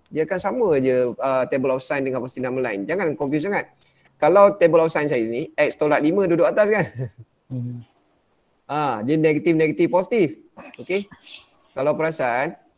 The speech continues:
Speaker 1: ah, table of sign saya ni negatif, negatif, positif untuk X tolak lima tu. Tapi saya punya number, ah, positive number line saya pula, untuk X tolak lima tu saya letak kat bawah kan?
Speaker 2: Mm-mm.
Speaker 1: Negatif, negatif, positif.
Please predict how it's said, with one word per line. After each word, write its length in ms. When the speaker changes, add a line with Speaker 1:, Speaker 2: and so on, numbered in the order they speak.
Speaker 1:
ah, 320
table 320
of 80
sign 160
saya 160
ni 240
negatif, 560
negatif, 480
positif 480
untuk 240
X 240
tolak 160
lima 320
tu. 320
Tapi 560
saya 240
punya 240
number, 560
ah, 480
positive 320
number 240
line 240
saya 80
pula, 480
untuk 300
X 160
tolak 160
lima 320
tu 80
saya 160
letak 160
kat 100
bawah 300
kan? 240
Speaker 2:
Mm-mm. 240
Speaker 1:
Negatif, 320
negatif, 260
positif. 340